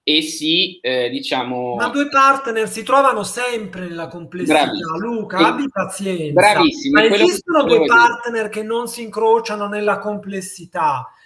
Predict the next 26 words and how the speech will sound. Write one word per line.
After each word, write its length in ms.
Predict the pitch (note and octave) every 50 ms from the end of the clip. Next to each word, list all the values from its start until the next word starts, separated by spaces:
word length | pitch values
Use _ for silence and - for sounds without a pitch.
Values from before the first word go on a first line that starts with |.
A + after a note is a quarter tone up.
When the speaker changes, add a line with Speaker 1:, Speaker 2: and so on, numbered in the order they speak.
| _ _ _
Speaker 2:
E 140 | F#3 F#3+ F#3
poi, 260 | - D4 D4+ D4 C#4 G#3+ - - - _ _ _ _
e 160 | - G3+ A3
le 120 | A#3+ B3
donne 360 | B3+ C#4+ D4 D#4 D#4 D4+ D4 C#4
ricce 460 | C#4+ C#4+ D4+ D4 - - D4+ C#4+ C#4+
devono 280 | B3 B3 A#3+ B3 B3
essere 380 | A#3+ A#3+ A#3+ - - A#3+ A#3+ A3
lisce, 420 | G3+ F#3 E3 D3 - - - F#3+
la 120 | G#3 A3 A3
voglio 340 | A#3+ C4+ C#4+ C#4 D4 C4+ -
bionda 380 | G#3+ B3 C4 C4+ C#4+ C#4 C4+
e 20 | B3+
la 100 | A#3+ A#3+
voglio 300 | A#3+ A#3+ A3+ A#3 A3 A3
tappa, 600 | G3+ F3 D#3+ - - - - D#3+ E3 - - _
la 120 | - F#3 G3
voglio 260 | A3 C4+ D4+ D#4 D#4+
strafica, 680 | D4+ - - - B3+ - - C#4+ C#4 C#4+ C#4 - D4+ D4
però 220 | D4 C4 B3+ B3+
poi 160 | B3+ C4+ C4+
mi 120 | C4 C4 B3+
sposo 400 | - - _ A3+ A#3+ A#3+ A#3+ B3+
con 200 | A3+ A#3 A#3 G#3
quella 260 | - A#3 A3+ A3+ A3
racchia. 640 | G#3 F#3 E3+ D#3 C#3+ - - - - - D3+ D#3